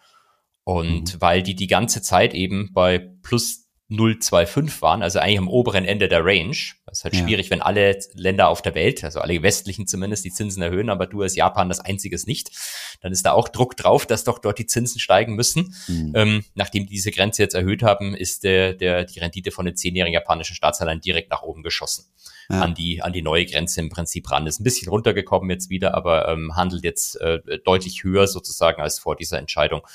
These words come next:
Speaker 1: Und es ist so eine Art, äh, kleine, äh, Zinserhöhung gewesen, auch wenn die Japaner sagen, offiziell war's keine. Ähm,
Speaker 2: Mhm.
Speaker 1: im, im Endeffekt haben sie aber schon damit die zehnjährigen Zinsen erhöht.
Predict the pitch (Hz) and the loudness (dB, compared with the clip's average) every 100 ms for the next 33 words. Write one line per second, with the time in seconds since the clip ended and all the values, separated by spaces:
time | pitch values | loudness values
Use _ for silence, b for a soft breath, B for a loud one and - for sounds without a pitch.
0 | B B - 90 95 - 113 104 76 92 | B B -6 -4 -2 2 4 6 6 6
1 | - - 98 92 95 92 - 90 92 123 | 4 0 2 4 2 -2 0 4 6 4
2 | 123 110 107 82 98 98 - 110 117 - | 4 4 4 2 0 -2 -2 0 0 -2
3 | 82 87 85 90 78 82 82 - 82 - | -4 -2 -2 -4 -4 -4 -4 -4 -4 -2
4 | 95 95 90 87 95 - 85 87 - 90 | 0 2 2 2 0 2 2 2 -2 -6
5 | 92 - 92 85 82 - 87 95 123 135 | -6 -2 2 2 0 0 0 4 2 0
6 | B B B - 98 98 90 82 92 92 | B B B -2 0 0 0 0 -2 -4
7 | 95 104 104 98 95 - 87 90 87 - | -2 0 0 -2 -2 0 0 2 0 0
8 | - 87 82 80 - - 85 78 78 - | -2 -2 -2 -4 -4 -2 0 -2 -4 -10
9 | 76 - 67 71 - | -10 -8 -10 -12 -18